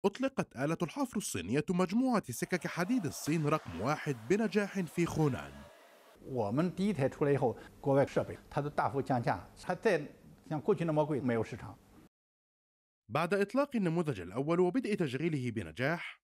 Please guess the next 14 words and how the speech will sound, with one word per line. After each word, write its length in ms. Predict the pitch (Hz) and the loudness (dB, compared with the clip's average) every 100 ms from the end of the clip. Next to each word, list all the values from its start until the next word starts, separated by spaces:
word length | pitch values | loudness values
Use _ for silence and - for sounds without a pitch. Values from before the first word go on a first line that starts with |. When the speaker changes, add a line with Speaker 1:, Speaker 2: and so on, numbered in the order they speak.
| - | -4
Speaker 1:
احتاج 380 | - - 285 247 | -2 0 0 0
تطوير 340 | 165 - 180 | -2 0 2
الصناعة 480 | 131 - 92 139 170 202 | 2 0 -2 0 0 2
إلى 260 | 180 202 | 2 4
نقطة 280 | 220 247 233 | 2 0 -2
تحول. 640 | 214 196 - 101 80 76 - _ _ _ _ _ _ _ | -2 -4 -6 -6 -8 -12 -18 _ _ _ _ _ _ _
بعد 280 | 101 143 160 | -2 0 2
المؤتمر 480 | 190 190 - 269 240 | 2 0 2 2 2
الوطني 460 | 135 - 92 131 | 0 -4 -2 2
الثامن 420 | 175 - 269 233 104 | 2 2 4 4 2
عشر 400 | 117 - 185 185 | 0 0 0 0
للحزب 340 | 175 254 208 | 0 0 0
الشيوعي 460 | 196 - 98 135 113 | -2 -2 0 0 -2
الصيني، 560 | - 80 98 151 180 | -4 -6 -2 0 -2